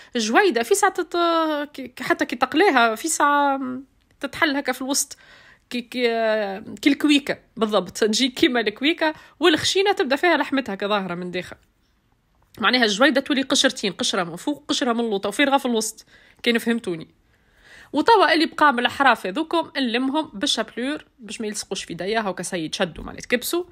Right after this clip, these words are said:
نكعبرهم ونعاود نحلهم حتى بيدي هكاك يتحل معايا، سي ما عادش تلصق. وهذوما جاو كعبات خشين وخير من ال-، اما الكل نفس المطعم لا محاله، يعني الكل نفس المطعم، اما للمنظر يعني يكون خير وكها.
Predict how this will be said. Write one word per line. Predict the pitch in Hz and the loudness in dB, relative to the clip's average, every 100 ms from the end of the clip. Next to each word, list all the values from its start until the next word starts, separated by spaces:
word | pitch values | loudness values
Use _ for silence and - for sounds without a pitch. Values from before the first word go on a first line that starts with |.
| _ - _ - | _ -20 _ -4
نكعبرهم | 359 277 240 269 339 - | 0 2 2 2 -2 -2
ونعاود | 269 277 240 262 269 240 | -2 2 4 4 0 -6
نحلهم | 226 220 214 254 - | -6 -4 -4 -6 -2
حتى | 277 247 | -2 0
بيدي | 196 202 180 | -4 -4 -6
هكاك | 175 196 | -6 -6
يتحل | 180 214 214 196 | -6 -2 0 0
معايا، | 165 165 220 | -2 -4 -2
سي | 226 180 196 | -4 -6 -6
ما | 190 | -4
عادش | 165 - | -4 -4
تلصق. | 233 - 330 - _ _ _ _ _ _ _ _ _ _ _ 226 | -8 -6 -8 -10 _ _ _ _ _ _ _ _ _ _ _ -2
وهذوما | 254 294 226 | 0 2 2
جاو | 247 | 0
كعبات | 277 180 254 262 | 0 0 0 -2
خشين | - 262 262 247 | -2 -2 -2 -4
وخير | 240 262 269 233 | -4 0 0 0
من | 240 | -2
ال-، | 240 240 233 226 220 220 214 - - - - | -2 0 0 0 -2 -2 -6 -8 -14 -12 -4
اما | 277 | -2
الكل | 285 427 | 2 2
نفس | - 330 | 2 2
المطعم | 233 202 180 | 2 2 0
لا | 220 | -2
محاله، | 226 247 180 | 0 0 0
يعني | - 170 | -2 -10
الكل | - 262 | -4 -2
نفس | 233 - | -2 -2
المطعم، | 202 320 466 | -4 0 0
اما | 494 466 440 415 | 2 4 6 6
للمنظر | 359 247 208 | 4 4 4
يعني | 233 269 277 | 4 4 2
يكون | 269 277 | -6 -6
خير | 269 226 - 190 | -6 -10 -14 -14
وكها. | 190 180 - | -12 -12 -12